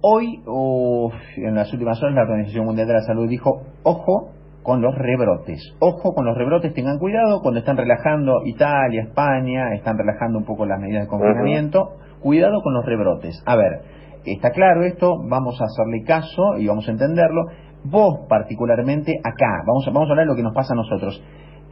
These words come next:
Speaker 1: ¿A qué eh, qué lugar, qué región, qué situación mirarías con un ojo un poquito más afinado y le prestarías mayor atención?
Speaker 2: No,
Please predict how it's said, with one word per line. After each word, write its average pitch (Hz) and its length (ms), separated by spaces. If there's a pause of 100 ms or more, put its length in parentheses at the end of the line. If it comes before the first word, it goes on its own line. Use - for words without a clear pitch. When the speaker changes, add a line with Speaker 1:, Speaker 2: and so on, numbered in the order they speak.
(100)
Speaker 1:
¿A 277 140 (400)
qué 262 540 (240)
eh, 143 180
qué 196 120
lugar, 175 480
qué 196 100
región, 175 460
qué 202 100
situación 190 440
mirarías 202 440
con 185 200
un 202 180
ojo 208 280
un 165 100
poquito 170 500
más 156 220
afinado 76 720 (200)
y 113 120
le 117 100
prestarías 113 400
mayor 117 240
atención? 101 580 (1200)
Speaker 2:
No, 165 180